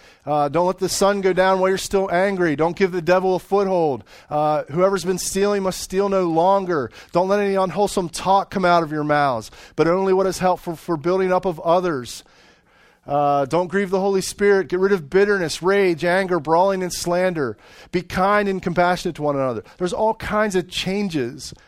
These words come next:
that we can make in our lives here that are listed verse after verse.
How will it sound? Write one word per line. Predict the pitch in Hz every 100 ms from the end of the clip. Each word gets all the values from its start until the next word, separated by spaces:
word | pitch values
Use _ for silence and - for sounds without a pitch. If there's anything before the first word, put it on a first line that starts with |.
| -
that | 160
we | 175
can | 175
make | 165 165
in | 185
our | 175
lives | 170 190 196 175
here | 151 127 - _ _ _
that | 156
are | 165
listed | 165 180 208 - 135 113
verse | 165 170
after | 180 165 165
verse. | 156 180 131 -